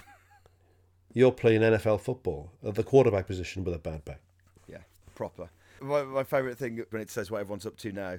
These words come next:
Speaker 2: the thing that, that Jim McMahon had put forward that he does know is that nowadays he plays golf in his <laughs> bare feet. I thought, "Co-, of course he does. <laughs> Co-, of course he does." <laughs>
Speaker 1: Well, here's one, mate. This is why this team is so unique. Who is,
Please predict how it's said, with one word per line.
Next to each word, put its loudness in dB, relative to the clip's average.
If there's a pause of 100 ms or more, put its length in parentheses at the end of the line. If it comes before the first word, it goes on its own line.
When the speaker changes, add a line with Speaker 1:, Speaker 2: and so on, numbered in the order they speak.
(120)
Speaker 2:
the -16
thing -10
that, -14
that -6
Jim -8
McMahon -6
had -8
put -8
forward -8
that -8
he -8
does -14
know -8
is -14
that -12 (340)
nowadays 0
he -10
plays -4
golf -8
in -8
his -8
<laughs> -6
bare 6
feet. -4 (100)
I -20
thought, -6
"Co-, 0
of -8 (160)
course 2
he -2
does. 0 (380)
<laughs> 2
Co-, 10 (100)
of -8
course 6
he -2
does." 2
<laughs> -20 (1300)
Speaker 1:
Well, 12
here's 8
one, 10
mate. 10
This 6
is 6
why 10
this 2
team 4
is 2
so 6 (160)
unique. 0 (840)
Who 8
is, 4